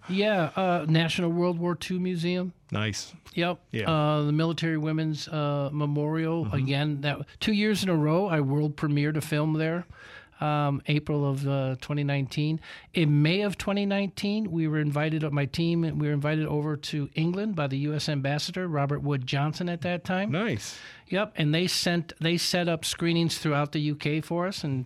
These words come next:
Speaker 1: travel, we traveled all over through the U K. Um, yeah, lots of universities, uh,
Speaker 2: Mm-hmm.
Speaker 1: Yale University, uh, uh, uh, U S Army War College, uh, all, all, you know, lots and pl-, guy, I wish I,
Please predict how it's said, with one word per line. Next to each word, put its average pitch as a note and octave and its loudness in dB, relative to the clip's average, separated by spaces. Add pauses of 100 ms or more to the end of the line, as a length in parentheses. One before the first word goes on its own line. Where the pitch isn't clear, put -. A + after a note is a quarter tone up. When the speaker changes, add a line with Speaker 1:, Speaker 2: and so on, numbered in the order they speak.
(160)
Speaker 1:
travel, D3+ -2
we D3 -4
traveled D3+ -2
all D3 0
over D3 -2
through D3+ -4
the D3 -4
U D3 -2
K. D#3 -4 (580)
Um, D3+ 2 (220)
yeah, F3 0
lots D3 2
of F3 -4
universities, F3+ -2
uh, D3+ 0
Speaker 2:
Mm-hmm. C#3+ 2
Speaker 1:
Yale E3 2
University, E3 0 (440)
uh, - -6 (520)
uh, C#3+ -2 (240)
uh, B2+ -2
U D#3+ 4
S D#3+ 0
Army D3+ 2
War D#3 0
College, D#3+ -2
uh, C#3 -2 (100)
all, F3+ 0 (200)
all, E3 -2 (200)
you E3+ 2
know, D3 2
lots F3+ 0
and D#3+ 2 (180)
pl-, - -4
guy, E3 2
I D3+ -2
wish E3 0
I, D#3 -4